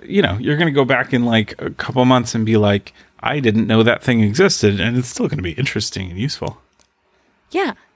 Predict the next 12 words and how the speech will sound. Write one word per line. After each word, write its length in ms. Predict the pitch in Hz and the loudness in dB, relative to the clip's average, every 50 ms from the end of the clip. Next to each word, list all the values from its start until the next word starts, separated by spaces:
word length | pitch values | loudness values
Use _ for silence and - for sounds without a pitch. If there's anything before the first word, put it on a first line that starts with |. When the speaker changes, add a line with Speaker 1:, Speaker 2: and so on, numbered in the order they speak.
| _ - | _ -10
Speaker 2:
exactly. 600 | 240 254 262 330 349 330 - - - 156 190 190 202 220 - | -8 -6 -4 -4 -4 -4 -6 -8 -8 -8 -10 -12 -14 -16 -10
So, 120 | - 202 | -6 -4
Speaker 1:
Including 500 | 175 170 - 254 214 240 247 240 180 139 | -2 0 0 0 2 2 2 4 4 4
the 80 | 127 123 | 2 2
stuff 260 | - - 143 139 - | 2 2 2 2 2
Speaker 2:
hope 40 | - | 2
Speaker 1:
we're 100 | 131 131 | 2 2
about 260 | 120 123 131 131 - | 4 4 2 2 0
to 80 | - 139 | -4 -10
talk 300 | - 135 139 143 135 - | -8 -6 -6 -6 -6 -4
about 300 | 147 143 139 135 113 - | -4 -4 -4 -4 -6 -8
today. 720 | - - 143 135 123 143 143 156 175 175 120 98 104 - | -10 -10 -8 -8 -6 -4 -4 -4 -4 -6 -8 -10 -12 -18